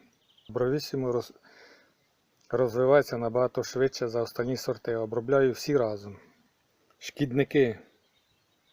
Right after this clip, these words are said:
скосарі, кліщі.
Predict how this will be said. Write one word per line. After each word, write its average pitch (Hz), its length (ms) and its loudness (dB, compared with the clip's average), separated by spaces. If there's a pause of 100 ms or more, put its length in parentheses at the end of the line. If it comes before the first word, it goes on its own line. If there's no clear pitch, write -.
(1500)
скосарі, 147 720 2 (720)
кліщі. 139 560 -2